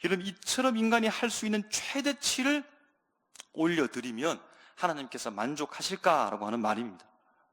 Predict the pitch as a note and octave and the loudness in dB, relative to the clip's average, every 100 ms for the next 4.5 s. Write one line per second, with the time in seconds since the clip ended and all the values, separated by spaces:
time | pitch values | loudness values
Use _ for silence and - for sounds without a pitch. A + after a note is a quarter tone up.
0 | _ _ _ _ - E3+ F3+ - G#3 A#3+ | _ _ _ _ -6 -2 0 4 6 6
1 | B3 A#3 C3 - - - - - _ - | 4 4 2 -2 -20 -20 -20 -20 _ 4
2 | A3 A3 G#3+ G3+ G3+ G3+ - - - - | 6 6 4 4 0 0 -2 -4 -4 -2
3 | B3+ C4 C4 A#3+ G#3 - F#3+ E3 E3 G2+ | 0 2 4 4 2 -4 -2 0 -2 -6
4 | C3 C3+ F#2 B2+ D#3+ | -8 -10 -8 -10 -12